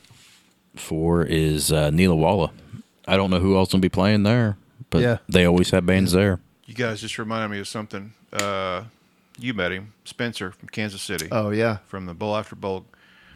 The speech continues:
Speaker 3: I haven't listened to one of their episodes here lately, but him and another guy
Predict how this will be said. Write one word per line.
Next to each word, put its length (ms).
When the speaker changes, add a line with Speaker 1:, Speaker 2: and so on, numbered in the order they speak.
Speaker 3:
I 60
haven't 300
listened 480
to 200
one 140
of 60
their 100
episodes 340
here 140
lately, 460
but 460
him 360
and 80
another 380
guy 400